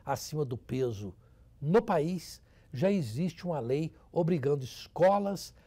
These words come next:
a comprar cadeiras maiores e instruir professores para coibir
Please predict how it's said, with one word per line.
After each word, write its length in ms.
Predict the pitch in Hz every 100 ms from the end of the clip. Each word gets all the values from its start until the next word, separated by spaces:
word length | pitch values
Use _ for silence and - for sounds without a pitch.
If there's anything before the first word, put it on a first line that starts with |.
| -
a 80 | 143
comprar 440 | - 135 139 135
cadeiras 640 | - 123 101 147 127 117
maiores 720 | 120 127 156 214 233 226 - - - -
e 80 | 190
instruir 640 | 247 196 - 226 196 208
professores 880 | - 180 - 165 - 165 185 190 - - - -
para 160 | 180
coibir 760 | 196 - 226 233 143 135 196 180